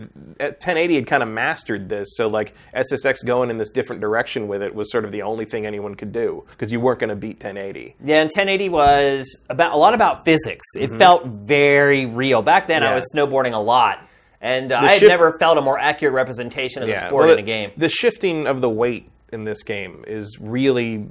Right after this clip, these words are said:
Speaker 1: I don't know if it's realistic, but it's believable, which is more important than being realistic.
Speaker 2: Well, also making sure that your board is always oriented with the ground
Speaker 1: Mm-hmm.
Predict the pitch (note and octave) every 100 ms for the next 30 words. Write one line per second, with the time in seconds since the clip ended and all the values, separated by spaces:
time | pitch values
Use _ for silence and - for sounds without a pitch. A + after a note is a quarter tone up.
0 | - - G3 A3 D#3+ C3+ B2+ C3+ E3 F#3
1 | - C3 A#2+ A#2 A2+ A2 B2 G#2 F#2+ B1+
2 | - A#2+ A2 A2 B2 B2 A2 - B2 G#2
3 | G2+ G2 G2+ G2 F#2+ D#2 - D#3+ - -
4 | E3 B3 C4+ G#3 G3 F3+ E3+ - E3+ E3+
5 | D#3+ C#3+ C#3+ C3 B2+ B2+ B2 C#3 A2+ C#3
6 | E3 C3+ C3 C3+ B2+ - B2+ C3+ C#3 C#3+
7 | C#3 A#2+ F#2+ A2 A2 A2 C3 F3 G3+ G#2+
8 | G#2+